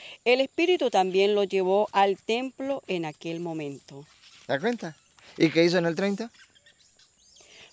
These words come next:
Speaker 1: Porque mis ojos han visto a tu Salvador.
Speaker 2: Es decir, que debemos dejarnos guiar por el Espíritu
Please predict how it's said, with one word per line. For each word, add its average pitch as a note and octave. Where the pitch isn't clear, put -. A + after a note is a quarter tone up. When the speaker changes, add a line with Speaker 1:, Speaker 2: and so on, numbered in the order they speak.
Speaker 1:
Porque A#3+
mis C4+
ojos E4
han A3
visto B3+
a G#3+
tu A3
Salvador. G#3
Speaker 2:
Es C3
decir, E3+
que D#3
debemos D3+
dejarnos D#3
guiar G3+
por F3
el D3
Espíritu D4